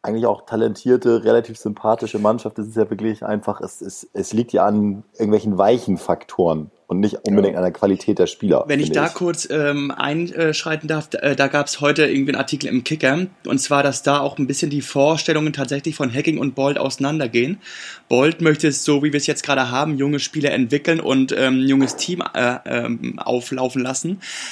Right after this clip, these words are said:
Speaker 3: während Hacking sich schon mehr ältere und vielleicht auch gerne Spieler, die bereits über den Zenit hinaus sind, ähm, in seinem Kader mehr haben möchte, die er auflaufen lassen kann, damit diese halt, äh, die jungen Spieler ein bisschen beruhigen und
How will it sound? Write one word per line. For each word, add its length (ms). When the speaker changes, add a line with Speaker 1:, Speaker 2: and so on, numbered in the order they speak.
Speaker 3:
während 320
Hacking 300
sich 240
schon 440
mehr 360
ältere 600
und 220
vielleicht 400
auch 160
gerne 420
Spieler, 380
die 120
bereits 300
über 160
den 160
Zenit 320
hinaus 460
sind, 340
ähm, 380
in 140
seinem 180
Kader 280
mehr 220
haben 160
möchte, 200
die 140
er 120
auflaufen 460
lassen 240
kann, 280
damit 360
diese 340
halt, 340
äh, 180
die 200
jungen 200
Spieler 300
ein 140
bisschen 320
beruhigen 320
und 600